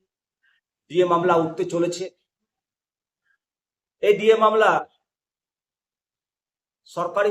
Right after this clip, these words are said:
কর্মচারী এবং শিক্ষক শিক্ষিকাদের জন্য খারাপ খবর, নাকি জয়ের হাসি হাসবে? আগামী বাইশ তারিখ এই ডিএ মামলাটা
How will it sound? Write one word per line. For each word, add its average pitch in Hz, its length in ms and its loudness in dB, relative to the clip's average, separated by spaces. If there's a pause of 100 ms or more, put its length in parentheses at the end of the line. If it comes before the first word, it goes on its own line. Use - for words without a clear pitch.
কর্মচারী 202 520 -2 (140)
এবং 185 120 -6 (140)
শিক্ষক 185 320 -8 (100)
শিক্ষিকাদের 190 540 -10
জন্য 190 160 -8 (520)
খারাপ 160 240 -6 (100)
খবর, 202 260 -4 (1300)
নাকি 208 320 -6 (3000)
জয়ের 208 400 4
হাসি 202 240 -8 (100)
হাসবে? 196 340 -8 (1300)
আগামী 170 320 -6
বাইশ 160 260 -4
তারিখ 190 220 -6 (680)
এই 139 80 -16
ডিএ 156 200 -8
মামলাটা 165 280 -8